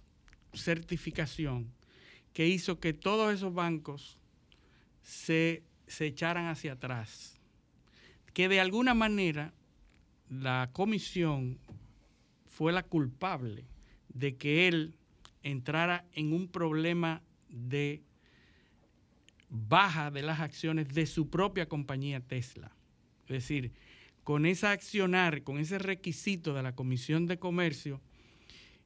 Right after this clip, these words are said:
lo que hacen las acciones de Tesla es bajar porque tiene que lograr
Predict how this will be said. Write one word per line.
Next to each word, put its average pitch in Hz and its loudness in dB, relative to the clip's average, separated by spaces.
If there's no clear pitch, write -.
lo 135 0
que 135 -2
hacen 175 2
las 170 2
acciones 175 0
de 170 0
Tesla 160 2
es 156 -2
bajar 156 0
porque 131 -8
tiene 156 0
que 165 0
lograr 151 2